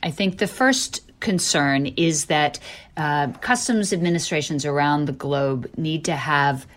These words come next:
much greater visibility into e-commerce supply chains.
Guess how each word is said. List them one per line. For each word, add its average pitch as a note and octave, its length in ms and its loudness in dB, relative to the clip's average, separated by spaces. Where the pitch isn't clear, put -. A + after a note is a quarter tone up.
much E3+ 500 2
greater E3+ 360 4
visibility C#3 880 0
into D3 920 0
e-commerce C#3 580 0
supply C3 400 -4
chains. - 500 -6